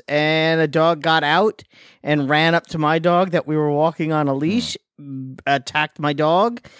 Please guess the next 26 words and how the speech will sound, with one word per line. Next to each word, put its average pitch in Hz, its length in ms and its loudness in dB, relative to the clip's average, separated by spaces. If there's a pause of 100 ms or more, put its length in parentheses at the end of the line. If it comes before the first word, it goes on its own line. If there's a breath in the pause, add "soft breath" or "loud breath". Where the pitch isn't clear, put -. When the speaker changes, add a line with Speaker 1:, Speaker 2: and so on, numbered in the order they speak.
(160 loud breath)
Speaker 1:
and 135 80 -4
the 139 120 2
owner 147 260 -2
c-, - 140 -20
gra-, 147 260 -2
came 151 460 -2
out, 156 260 2
ran 151 300 2
and 165 100 0
grabbed 151 300 0
it, 233 120 -2
but 156 140 0
it 139 80 0
was 135 120 -8
too 147 180 -6
late, 165 480 -2
and 151 880 0 (420 loud breath)
we 208 180 2
walked 247 340 0
away. 202 360 2
Actually, 190 300 0
I 185 80 4
wasn't 180 300 0
on 165 200 2
the 147 60 2
walk. 123 460 -4